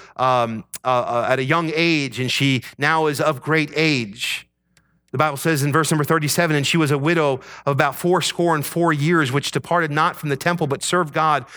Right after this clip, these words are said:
with fasting and prayers night and day. And she was coming in that instant, gave thanks likewise unto the Lord, and spake of him to all them that looked for redemption in Jerusalem."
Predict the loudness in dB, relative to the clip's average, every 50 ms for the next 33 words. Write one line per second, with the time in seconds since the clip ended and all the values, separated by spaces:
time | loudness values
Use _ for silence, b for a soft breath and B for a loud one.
0 | B B B B -8 -6 -4 -2 0 0 0 -2 -2 -2 -2 0 0 0 -2 -4
1 | _ -6 -4 -4 -4 -4 -2 0 2 2 2 2 0 -4 -8 B B B B 0
2 | 0 2 2 0 -2 -4 -6 -6 -4 -2 0 2 2 2 2 0 -2 B B B
3 | B B -2 0 2 2 2 2 2 0 0 -2 0 0 2 2 2 2 2 2
4 | 2 2 2 2 0 0 0 0 0 0 0 0 -2 0 2 2 2 2 0 0
5 | 0 0 0 0 0 -2 0 0 2 0 0 -2 -2 0 0 0 0 0 0 0
6 | 0 2 2 4 4 4 2 2 0 -4 -2 0 0 0 0 0 -2 -2 0 0
7 | 0 2 0 -2 -4 B B B B B B -6 -2 0 2 2 4 2 2 2
8 | 2 2 2 0 -2 0 0 2 2 2 2 0 -2 -2 0 2 2 0 2 2
9 | 2 2 0 0 -4 -2 0 2 2 2 0 -2 B B B B B B B B
10 | B B B -2 0 0 2 2 2 2 2 2 2 0 0 -2 -6 -8 -12 -16